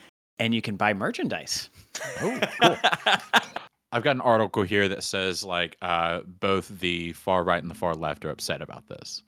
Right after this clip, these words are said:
Speaker 1: Yeah.
Speaker 2: Um, the far right are upset about it because of how the things it portrays, portraying Jesus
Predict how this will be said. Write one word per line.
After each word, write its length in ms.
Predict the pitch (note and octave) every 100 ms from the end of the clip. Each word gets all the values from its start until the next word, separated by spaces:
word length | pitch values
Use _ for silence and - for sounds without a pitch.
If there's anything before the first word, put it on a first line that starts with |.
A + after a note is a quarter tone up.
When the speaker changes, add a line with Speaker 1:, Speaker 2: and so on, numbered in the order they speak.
| _ _ - -
Speaker 1:
Yeah. 300 | E2+ E2 D#2+
Speaker 2:
Um, 640 | F2 E2 D#2+ D#2+ D#2 D#2 D#2
the 80 | E2
far 200 | - A2
right 160 | G#2+ G2+
are 60 |
upset 300 | F#2 - F#2+
about 280 | F2+ F2 E2+
it 200 | E2+ E2+
because 420 | F2+ - E2+ D2+
of 120 | D#2
how 680 | - - E2 D#2+ D#2+ D#2 D2+ - _ _ _ _
the 100 | -
things 440 | E2+ F#2 E2 D#2 -
it 200 | E2 D#2 -
portrays, 560 | - - - G1+ - - _ _ _ _
portraying 400 | F2+ - D#2 D2+
Jesus 460 | - D2 D2 C#2